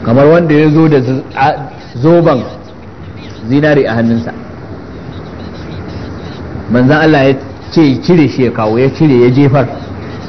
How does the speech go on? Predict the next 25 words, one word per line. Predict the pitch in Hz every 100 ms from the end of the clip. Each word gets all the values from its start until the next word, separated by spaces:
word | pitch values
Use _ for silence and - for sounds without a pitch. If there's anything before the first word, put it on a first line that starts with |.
| - - - - - - - - - -
Bayan | 143 160 170
ya |
jefar, | 160 175 170
sahabbai | 170 156 151
suka | 165 165
ce | 160 170
da | 143
shi, | -
"Ka | 147 208
ɗauka | 196 214 208 180
mana, | 160 151
ka | 143 185 185 -
amfanu | 139 123 139 139
da | 160 135
shi | - 131 -
a | - 135
wani | 165
abun | 175 143 135
ba | 120
wannan | 123 123 95
ba." | - - - - - - 190 - - - - - - - - - - - -
Manzon | 107 135
Allah | 160 151
ya | 143
karɓa | 131